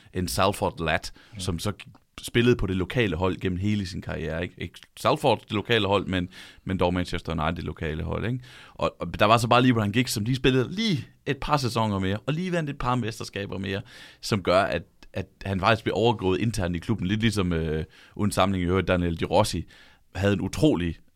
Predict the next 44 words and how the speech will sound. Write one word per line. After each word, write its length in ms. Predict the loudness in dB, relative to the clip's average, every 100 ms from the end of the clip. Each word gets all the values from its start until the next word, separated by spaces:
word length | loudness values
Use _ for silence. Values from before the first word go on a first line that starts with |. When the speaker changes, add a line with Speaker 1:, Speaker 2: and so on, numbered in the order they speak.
| _
Speaker 1:
øh, 400 | -4 -2 -2 -4 -4 0
one, 180 | 0 0
næsten 360 | 4 4 4 0
one-club-player. 420 | -4 -4 -4 -4
Han 100 | -4
tog 140 | -4
Speaker 2:
Ja, 60 | -2
Speaker 1:
til 100 | 2
Speaker 2:
næsten, 300 | 2 4 4
Speaker 1:
Argentina 400 | 2 2 2 4
Speaker 2:
ja. 60 | 2
Speaker 1:
og 80 |
spillede, 340 | 0 2 2 2 -2 -20 -8 -2
øh, 240 | 0 2 4
Speaker 2:
Og 80 |
Speaker 1:
i 40 | 6
Speaker 2:
vandt 200 | 6 4
sit 200 | 4 6
mesterskab. 560 | 6 4 0 2 2
Speaker 1:
Ja, 220 | 6 8 6 2 -6 -12 -2
i, 220 | 2 4 4
øh, 220 | 4 4
i 60 | 2
Roma, 360 | 6 6 8
ikke? 140 | 4 4
Men 120 | 2
der 60 | 6
var 100 | 6
bare 140 | 6
lige 120 | 2
Francesco 420 | -2 -4 -6 -8 -2
Totti, 320 | 2 2 2
som 160 | -4
ligesom 260 | -4 -4 -2
overstrålede 560 | 0 0 0 -4 -6 -4
ham. 120 | -4
Men 160 | -2
det, 180 | 0 -2 -2 -16 -20 -6
det 140 | -6
fjerner 300 | 0 2 4
jo 120 | 2 2
ikke 300 | 2 2 0 -2
betyd-, 340 | -6 -4 -6 -4
det, 180 | -4 -6